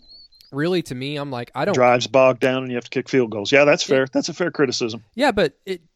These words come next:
Speaker 1: really just depends on the situation. And it's so fine, like, the differences in situations. That was a game where you could win with field goals because it was,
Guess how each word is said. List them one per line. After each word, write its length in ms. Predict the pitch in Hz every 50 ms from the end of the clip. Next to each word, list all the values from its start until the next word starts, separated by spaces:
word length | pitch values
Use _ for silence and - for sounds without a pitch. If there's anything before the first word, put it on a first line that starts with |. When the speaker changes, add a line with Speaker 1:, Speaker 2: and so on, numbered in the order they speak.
| _ -
Speaker 1:
really 240 | 180 220 277 302 277
just 160 | 233 220 -
depends 380 | - 175 - 165 185 190 185 170
on 120 | 180 170 156
the 60 | 131
situation. 640 | - - 160 139 - 139 127 131 127 123 - 135
And 160 | 127 127 131 143
it's 200 | 156 151 - -
so 920 | - - - - - - 202 196 202 202 196 196 190 185 170 151 143 139 - 151
fine, 460 | - - - 160 156 151 151 147 135
like, 120 | 131 123 -
the 60 | 127
differences 440 | 127 135 123 127 - - 135 117 127
in 220 | - 143 135 123
situations. 800 | 117 - 139 123 - 127 117 120 120 117 - - 117 107 107 - _ _ _ _ _ -
That 240 | 139 202 269 277
was 160 | 214 220 190 202
a 40 |
game 260 | 170 165 165 160 160 151
where 80 | 139 135
you 140 | 139 151 143
could 240 | - - 156 147 131
win 200 | 131 135 127 123
with 120 | 117 110
field 280 | - 143 139 131 123 113
goals 280 | 113 104 104 107 -
because 380 | - 131 123 - 160 139 127 135
it 100 | 139 127
was, 320 | 143 135 127 107 - -